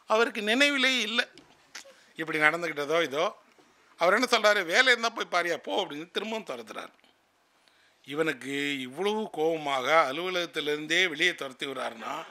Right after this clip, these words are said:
கண்டிப்பா இதனுடைய விளைவுகள் மிக மோசமா தான் இருக்கும். அவன் வீட்டுக்கு வரான், மழையில நனையிறான், என்ன செய்றான்னு தெரியல. கதையினுடைய முடிவு தான் ரொம்ப கொஞ்சம்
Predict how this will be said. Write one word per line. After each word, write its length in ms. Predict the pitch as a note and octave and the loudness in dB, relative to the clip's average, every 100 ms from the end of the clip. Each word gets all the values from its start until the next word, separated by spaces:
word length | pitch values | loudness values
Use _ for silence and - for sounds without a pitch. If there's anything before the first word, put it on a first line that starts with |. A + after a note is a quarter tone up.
| - - - - | -18 -20 -16 -4
கண்டிப்பா 600 | - F#3 A3+ A#3+ B3 B3 | 2 2 2 -2 6 6
இதனுடைய 320 | A#3 F#3+ F3+ | 6 0 -4
விளைவுகள் 560 | D#3+ E3+ F#3+ F3 B3 G#3 | -2 -2 0 0 0 0
மிக 300 | D3 F3+ C4 | -4 4 4
மோசமா 440 | C4 A3+ A#3+ G3+ | 6 0 0 -4
தான் 120 | F#3+ F#3+ | 0 -2
இருக்கும். 280 | - - - - - - - C#5+ - - - - - | -2 -18 -20 -20 -20 -20 -18 -20 -20 -18 -20 -18 0
அவன் 240 | C#3+ D3 | 2 2
வீட்டுக்கு 380 | C#3+ F#3+ F3 D3+ | 2 -2 0 0
வரான், 320 | C#3+ C#3+ G3 | 2 2 0
மழையில 360 | D#3+ D3+ F3 D#3+ | 0 2 0 0
நனையிறான், 400 | C3+ C3 C3 E3 | -6 -6 0 0
என்ன 220 | D3 E3 F3+ | 0 -6 -6
செய்றான்னு 340 | D#3 D3 E3 | -2 -2 -2
தெரியல. 260 | B2 A#2+ E3 - - - _ | -10 -10 -12 -12 -20 -20 _
கதையினுடைய 460 | E3 G3 A#3+ G#3 F3+ | 2 4 2 2 0
முடிவு 320 | F#3+ A3+ G#3+ | 0 0 6
தான் 320 | A3 G#3+ F3 | 6 8 4
ரொம்ப 520 | E3 G3+ G#3+ D#3+ C#3 - - _ | 2 -2 0 0 -2 -10 -20 _
கொஞ்சம் 480 | - A3+ A3 E3+ - | -6 0 2 0 -2